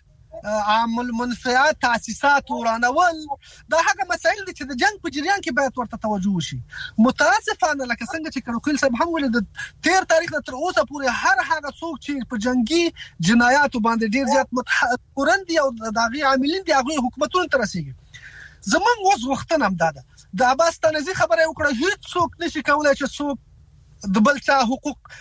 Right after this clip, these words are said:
یا د بل چا حق، نه په اسلام کې دا حق شته دی. که زه چیلنج ورکوم هر هغه څوک ته چې څوک وایي چې زه، موږ خلک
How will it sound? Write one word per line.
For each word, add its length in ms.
یا 80
د 160
بل 140
چا 160
حق، 140
نه 120
په 140
اسلام 440
کې 160
دا 60
حق 400
شته 240
دی. 120
که 160
زه 160
چیلنج 420
ورکوم 340
هر 240
هغه 260
څوک 220
ته 140
چې 80
څوک 240
وایي 240
چې 240
زه، 100
موږ 320
خلک 280